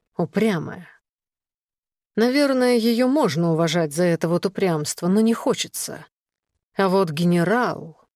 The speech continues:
не так уж прост генерал. Антонина едва не расхохоталась, разглядев.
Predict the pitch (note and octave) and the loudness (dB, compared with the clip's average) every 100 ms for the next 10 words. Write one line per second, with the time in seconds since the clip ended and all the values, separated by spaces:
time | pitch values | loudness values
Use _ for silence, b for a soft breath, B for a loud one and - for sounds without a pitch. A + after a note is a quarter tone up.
0 | _ _ _ G3 G3+ G#3 G3+ G3+ F#3+ G#3 | _ _ _ 0 4 4 2 0 -2 -2
1 | B3 - - G3+ F3 E3 G3 A#3 A#3 E3 | -4 -4 -2 0 0 -2 -2 0 0 -2
2 | - B1 - _ _ _ _ _ _ F#3 | -4 -10 -20 _ _ _ _ _ _ 0
3 | G#3+ A#3 C4 C#4+ C#4 B3+ B3 B3+ B3 B3 | 2 2 2 2 2 2 2 2 4 2
4 | B3 - B3 - C4 - F3 C#3+ D3 F3+ | 2 0 -2 -2 -4 -2 -2 -2 -4 -2
5 | E3+ D3+ F#3 F#3+ D3+ D#3 D#3+ - - | -2 -2 -2 -2 -4 -6 -10 -18 -20